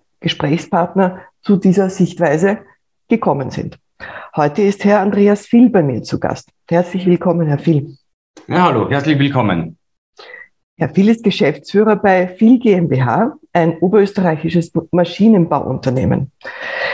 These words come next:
Speaker 1: Es existiert bereits seit vielen Jahrzehnten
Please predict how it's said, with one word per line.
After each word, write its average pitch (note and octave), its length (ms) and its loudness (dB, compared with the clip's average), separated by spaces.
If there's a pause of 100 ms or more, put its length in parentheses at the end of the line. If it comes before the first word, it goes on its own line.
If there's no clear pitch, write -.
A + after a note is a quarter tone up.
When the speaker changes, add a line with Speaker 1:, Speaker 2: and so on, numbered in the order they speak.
(520)
Speaker 1:
Es F#3 160 0
existiert A#3 520 0
bereits A3 340 0
seit F#3+ 180 0
vielen B3+ 280 6
Jahrzehnten F3+ 680 0